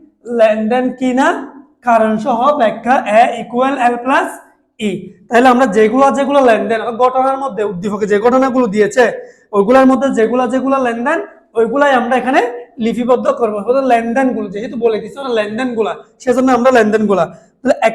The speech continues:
তারিখ, জানুয়ারির এক, জানুয়ারির এক তারিখ যদি আমরা পড়ি, বলছে ব্যবসায়ীর মূলধন আনায় হলো পঁচাত্তর হাজার টাকা, এটা হচ্ছে লেনদেন। অর্থাৎ ব্যবসায়ী যখন মূলধন আনলাম পঁচাত্তর হাজার টাকা, অবশ্যই কারবারের টাকা বৃদ্ধি পেয়েছে, আর্থিক অবস্থার পরিবর্তন ঘটেছে, তাই আমরা লিখতে পারি কি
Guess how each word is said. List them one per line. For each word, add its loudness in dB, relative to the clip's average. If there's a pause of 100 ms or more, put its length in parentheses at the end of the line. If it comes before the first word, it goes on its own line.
তারিখ, 0
জানুয়ারির 0
এক, -8 (540)
জানুয়ারির 6
এক 4
তারিখ 4
যদি 2
আমরা 6
পড়ি, 4
বলছে 4
ব্যবসায়ীর 2
মূলধন 2
আনায় -2 (140)
হলো 0
পঁচাত্তর -6
হাজার -10
টাকা, -20
এটা -12
হচ্ছে -12
লেনদেন। -8 (400)
অর্থাৎ -4
ব্যবসায়ী -2
যখন -2
মূলধন 0
আনলাম 0
পঁচাত্তর -10
হাজার -6
টাকা, -8 (1120)
অবশ্যই -4
কারবারের 2
টাকা -4
বৃদ্ধি -4
পেয়েছে, 0 (160)
আর্থিক -8
অবস্থার -4
পরিবর্তন -2
ঘটেছে, -2 (420)
তাই 4
আমরা 0
লিখতে -2
পারি 2
কি 0